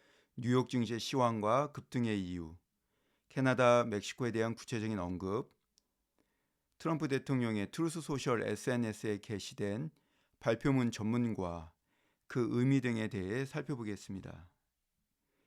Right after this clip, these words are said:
이십오 년 사월 십일 트럼프 대통령은 국가별 십일 에서 오십 퍼센트 수준의 기존의 상호 관세율을 없애고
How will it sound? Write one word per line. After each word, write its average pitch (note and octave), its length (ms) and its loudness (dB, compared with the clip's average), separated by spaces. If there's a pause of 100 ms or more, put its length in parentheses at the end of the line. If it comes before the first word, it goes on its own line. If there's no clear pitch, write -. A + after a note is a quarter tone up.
(340)
이십오 B2+ 380 0
년 B2+ 240 2
사월 A#2 380 0
십일 A#2 320 -6
트럼프 D#3+ 320 -4
대통령은 A2 760 -4 (580)
국가별 G2+ 680 0 (480)
십일 D3+ 340 0
에서 C#3 200 4
오십 A2+ 260 -2
퍼센트 C3+ 400 0
수준의 A#2+ 480 -2
기존의 C3 460 2
상호 D#3+ 320 2
관세율을 A2 680 0
없애고 B2 760 0